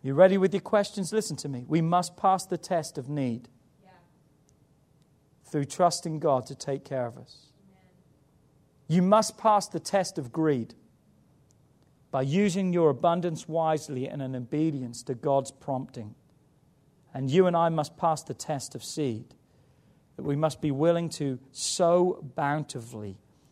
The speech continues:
Speaker 1: as we observe God's principles of seed time and harvest. So what do you want to be?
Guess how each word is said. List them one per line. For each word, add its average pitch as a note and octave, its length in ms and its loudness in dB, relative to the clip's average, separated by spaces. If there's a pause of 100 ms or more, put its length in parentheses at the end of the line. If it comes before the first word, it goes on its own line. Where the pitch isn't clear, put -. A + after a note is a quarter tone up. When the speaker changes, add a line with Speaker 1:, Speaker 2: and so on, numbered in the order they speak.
(260)
Speaker 1:
as C3+ 200 -2
we D3+ 180 2
observe C#3+ 640 4
God's C#3+ 340 2
principles D3 920 -10 (400)
of B2+ 180 -4
seed F3 460 -2
time D3 420 -2 (280)
and C#3+ 160 -6
harvest. C#3 420 -2
So E3 100 -2
what G3 200 2
do G#3 40 -2
you G3 100 -2
want F3 140 0
to D3 60 -2
be? A#2+ 320 -4